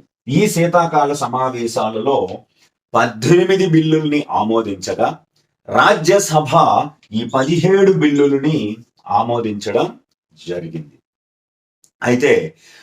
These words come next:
రెండు సభలలోనూ, శీతాకాల సమావేశాలు రెండు వేల ఇరవై మూడులో రెండు సభలలోనూ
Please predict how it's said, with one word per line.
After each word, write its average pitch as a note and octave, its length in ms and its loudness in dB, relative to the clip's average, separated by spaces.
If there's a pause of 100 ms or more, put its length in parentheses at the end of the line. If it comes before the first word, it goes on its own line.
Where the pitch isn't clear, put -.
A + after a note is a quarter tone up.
(140)
రెండు D#3+ 520 0
సభలలోనూ, B2+ 960 2
శీతాకాల D#3 600 0
సమావేశాలు C3+ 800 -2
రెండు B2 280 2
వేల B2+ 300 -4
ఇరవై A#2 320 -2
మూడులో A#2 540 0
రెండు F3+ 420 0
సభలలోనూ C3 1040 -2